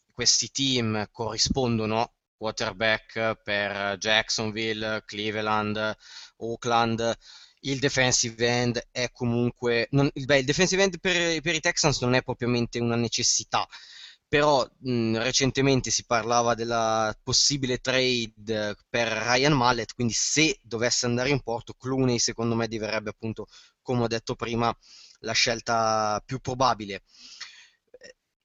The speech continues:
E secondo me, eh, i, mm, i Rams, eh, sono quella squadra che potrebbe un po' sorprenderci fondamentalmente, perché,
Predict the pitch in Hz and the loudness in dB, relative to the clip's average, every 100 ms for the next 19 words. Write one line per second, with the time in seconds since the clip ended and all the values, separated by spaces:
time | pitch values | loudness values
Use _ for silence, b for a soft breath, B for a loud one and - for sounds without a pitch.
0 | 202 220 208 - 180 196 202 214 185 143 | 2 2 4 2 4 4 6 6 6 4
1 | - _ - 131 131 127 127 123 120 117 | 0 _ -4 0 2 2 2 0 0 -2
2 | - 170 190 202 196 - 160 143 135 131 | -4 -6 -4 -4 -6 -4 0 0 2 0
3 | 127 127 123 123 123 117 - - 190 190 | 0 0 -2 -2 -2 -4 -6 -8 -2 2
4 | 170 143 120 117 - - 131 143 120 _ | 4 4 2 2 4 4 4 2 -2 _
5 | _ _ _ _ _ _ _ - - - | _ _ _ _ _ _ _ -20 -20 -8
6 | 131 123 117 - - 196 190 160 - 170 | -4 -2 -2 -2 2 4 6 4 2 4
7 | 196 - 180 190 147 143 147 139 139 127 | 6 6 4 2 -2 -2 0 2 4 2
8 | - 127 - 120 - 127 117 107 107 - | 2 0 0 -2 -2 0 2 0 -2 -4
9 | 113 98 113 110 107 110 101 107 107 107 | -4 -4 -2 0 0 -2 -2 -4 -2 -4
10 | 104 98 101 120 - 139 131 | -4 -6 -8 -10 -2 0 2